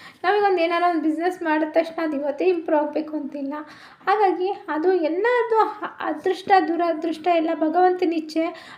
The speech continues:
ಆದ್ರೆ ಅವ್ನ ಸೇವೆ ಮಾಡೋದಿದೆಯಲ್ಲ, ಅದು ಮಾತ್ರ ನಮ್ಮ ಇಚ್ಛೆ. ನಾವು ಸೇವೆ ಮಾಡ್ಬೇಕು, ಎಲ್ಲ ಅವ್ನ ಉಂಡಿಗೆ ಹಾಕ್ಬೇಕು. ಅವ್ನ ಪಾದದ ಹತ್ರ ಹಾಕಿದ್ರೆ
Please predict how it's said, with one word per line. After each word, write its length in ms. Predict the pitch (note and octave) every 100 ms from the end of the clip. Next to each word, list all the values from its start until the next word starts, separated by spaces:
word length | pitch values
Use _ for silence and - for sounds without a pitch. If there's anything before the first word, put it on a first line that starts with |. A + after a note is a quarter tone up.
| -
ಆದ್ರೆ 220 | E4 D#4+
ಅವ್ನ 220 | D#4+ D#4
ಸೇವೆ 360 | - E4 E4+ F#4+
ಮಾಡೋದಿದೆಯಲ್ಲ, 600 | F4+ E4 D#4+ D#4 D#4+ D#4+
ಅದು 200 | E4 D#4
ಮಾತ್ರ 300 | D4+ D#4+ D#4+ G4+
ನಮ್ಮ 220 | F4 D#4
ಇಚ್ಛೆ. 340 | D#4 D#4 - - - - -
ನಾವು 140 | D#4
ಸೇವೆ 360 | - F#4+ A4+ A#4+
ಮಾಡ್ಬೇಕು, 460 | G#4+ D#4 E4 F4 D#4
ಎಲ್ಲ 220 | D#4 D#4
ಅವ್ನ 200 | F4+ D#4+
ಉಂಡಿಗೆ 300 | D#4 D4+ F4+
ಹಾಕ್ಬೇಕು. 460 | E4 D#4+ D4+ D#4 D4
ಅವ್ನ 220 | D#4 D4+
ಪಾದದ 360 | D#4 D4 F4+ F#4
ಹತ್ರ 160 | F#4 F4
ಹಾಕಿದ್ರೆ 840 | D4+ E4 F4+ E4 D4 G4 - -